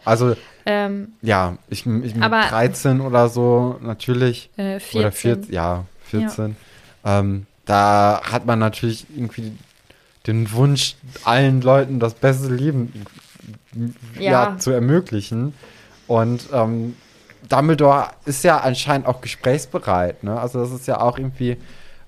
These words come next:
Speaker 1: äh, ganz gut, dass Dumbledore eben, ja, Dobby eine Arbeitsstelle gegeben hat und, äh, auch, ähm, Winky auch, ne? Und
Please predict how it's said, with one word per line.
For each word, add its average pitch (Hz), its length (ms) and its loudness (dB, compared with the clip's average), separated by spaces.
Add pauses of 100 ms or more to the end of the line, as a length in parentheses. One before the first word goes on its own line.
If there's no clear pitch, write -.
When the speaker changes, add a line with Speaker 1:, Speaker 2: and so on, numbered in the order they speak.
Speaker 1:
äh, 113 320 -2 (560)
ganz 117 380 0
gut, 160 460 -6 (140)
dass 131 400 -4 (320)
Dumbledore 127 760 2
eben, 117 440 -6 (760)
ja, 113 120 2
Dobby 120 840 -2 (520)
eine 110 160 -4
Arbeitsstelle 123 1120 -2
gegeben 131 540 -8
hat 156 380 -6
und, 117 460 -8
äh, - 60 -6
auch, 110 540 -2 (540)
ähm, 107 640 -6 (600)
Winky 117 560 -2
auch, 135 500 0
ne? 143 340 -4 (120)
Und 131 260 -4